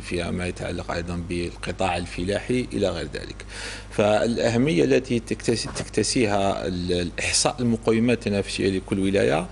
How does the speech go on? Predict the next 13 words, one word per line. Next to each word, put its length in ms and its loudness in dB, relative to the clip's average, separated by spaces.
هو، 400 4
آه، 420 0
تطوير 520 4
نسبة 420 0
مساهمة 640 2
الصناعة 720 0
في، 300 -6
في 100 -8
النهاية، 380 2
لأن 240 0
هدف 300 2
الحكومة 560 0
الآن 340 0